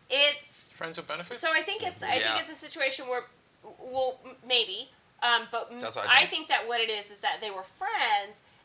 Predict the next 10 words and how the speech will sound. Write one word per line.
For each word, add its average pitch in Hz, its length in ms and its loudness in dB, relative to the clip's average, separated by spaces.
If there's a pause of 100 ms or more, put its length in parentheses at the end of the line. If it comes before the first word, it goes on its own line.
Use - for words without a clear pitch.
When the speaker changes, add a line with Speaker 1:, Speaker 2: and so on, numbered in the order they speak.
Speaker 1:
and 233 200 -4
then 277 380 6 (180)
they 262 120 0
were 247 100 2
friends, 359 400 0
and 240 220 -6
then 277 240 6
they 262 140 2
started 226 500 -4
dating. 196 440 -2